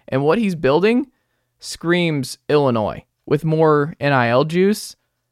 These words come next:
And I don't know if he's gonna do Brett Bielema better than Brett Bielema.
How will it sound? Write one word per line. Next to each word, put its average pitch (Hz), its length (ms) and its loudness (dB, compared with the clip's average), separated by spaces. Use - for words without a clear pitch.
And 131 140 -4
I 123 100 0
don't 226 200 -2
know 180 120 2
if 185 80 -2
he's 175 160 -4
gonna 151 220 -2
do 139 300 -2
Brett 120 340 -2
Bielema 107 540 -2
better 104 220 -2
than 90 140 -8
Brett 98 260 -6
Bielema. 73 440 -6